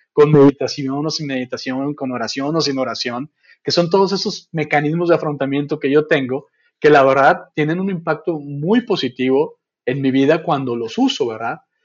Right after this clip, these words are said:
Entonces, todo este tipo de cosas nos han servido bastante. Ahora, hay, hay varios mitos que giran alrededor de la ansiedad, ¿no?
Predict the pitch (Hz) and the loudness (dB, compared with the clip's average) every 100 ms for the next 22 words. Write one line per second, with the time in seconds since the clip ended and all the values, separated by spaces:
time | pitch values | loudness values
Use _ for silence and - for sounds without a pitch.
0 | _ 139 131 165 170 170 175 170 175 160 | _ -4 2 2 4 0 -6 -2 4 4
1 | 147 131 - 156 147 _ 127 123 131 131 | 2 -6 -2 -4 -4 _ -14 -10 -6 -4
2 | 135 135 135 127 - 151 151 - _ _ | -2 0 0 -2 -6 -8 -8 -14 _ _
3 | - _ - - 135 156 151 - _ _ | -20 _ -20 -4 4 6 6 4 _ _
4 | _ 160 165 202 - 175 175 190 220 220 | _ 4 6 4 0 -2 4 4 6 4
5 | - _ _ 156 156 170 175 165 147 - | 2 _ _ -4 0 0 0 -2 -2 -8
6 | - 139 131 123 117 - 160 160 151 135 | 0 0 2 -2 -4 -4 0 0 0 -2
7 | 127 127 131 147 143 135 135 117 117 117 | 0 0 2 2 0 -2 -4 -4 -4 -8
8 | 110 156 | -12 -14